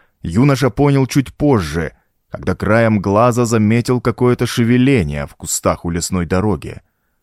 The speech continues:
Там за кустами скрывалось семь темных фигур. Когда эти фигуры медленно вышли из засады, Артур узнал воинов из королевства каменных великанов. Все семеро были вооружены простыми мечами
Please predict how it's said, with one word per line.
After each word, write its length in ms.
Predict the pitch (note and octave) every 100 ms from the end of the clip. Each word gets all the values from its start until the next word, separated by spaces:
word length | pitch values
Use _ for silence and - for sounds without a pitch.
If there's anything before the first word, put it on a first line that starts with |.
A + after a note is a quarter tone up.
| _ _ _ _ _
Там 280 | G2+ D3+ C#3
за 120 | C#3+
кустами 680 | D3 - - D3 D#3 D3+ - _ _
скрывалось 680 | - - G#2+ A2 D#3+ D3+ D3
семь 380 | - C3 C3 B2
темных 460 | - A2 G2+ G2
фигур. 560 | - F#2+ D#2 D2 C#2 - _ _ _ _ _ _
Когда 240 | - D3+ F2
эти 240 | A2 G#2+
фигуры 460 | G2 F#2+ G#2 A#2 A2
медленно 540 | G#2 G#2+ A2 G#2+ G#2+
вышли 360 | F#2+ G#2+ - G2+
из 100 | F#2
засады, 680 | E2+ F2+ - G#2+ A2+ B2 G#2+ _ _ _ -
Артур 460 | G2+ D3 - D3 -
узнал 480 | B2 G#2 C3+ C#3+
воинов 540 | F#2+ A2 D3 C#3+ C#3+ B2+
из 120 | -
королевства 600 | B2 A2+ A2+ B2 - A#2+
каменных 520 | A2+ A#2 A#2 A#2 A2+
великанов. 760 | A2+ A2+ A2+ C3 F#2+ D#2 - - _ _ _ _ _ _ _
Все 260 | - - G2+
семеро 500 | - A#2 A#2+ A#2+ A2+
были 240 | G#2 A#2
вооружены 600 | G#2+ A2 G#2+ F#2+ G2 A#2
простыми 520 | A2 G#2 - - A#2 A2
мечами 640 | A2+ - C3+ C3 C3+